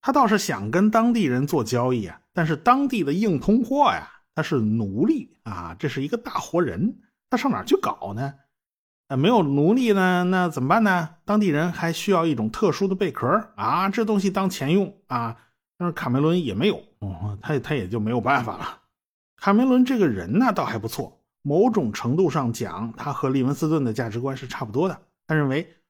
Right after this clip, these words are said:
如果在探险过程中啊，造成当地土著流血，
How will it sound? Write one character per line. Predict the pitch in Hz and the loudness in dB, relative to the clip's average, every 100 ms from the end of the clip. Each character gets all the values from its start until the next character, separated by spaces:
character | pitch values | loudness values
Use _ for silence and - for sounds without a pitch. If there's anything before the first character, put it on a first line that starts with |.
| _ | _
如 | 123 151 214 | 2 4 4
果 | - 95 - - | 0 -4 -6 -6
在 | 127 | -8
探 | - 208 139 | -4 -4 -4
险 | - 107 107 | -6 -10 -2
过 | 175 101 | -2 0
程 | 123 139 | 2 2
中 | 165 160 - | 2 0 -8
啊， | 120 110 | -6 -4
造 | - 143 | -2 -2
成 | 110 131 | -2 -4
当 | 156 180 175 | 0 0 0
地 | 175 135 | 0 -2
土 | - 117 | -4 -4
著 | 123 151 | 0 0
流 | 110 127 170 | 2 4 4
血， | - 87 95 | 0 -6 -8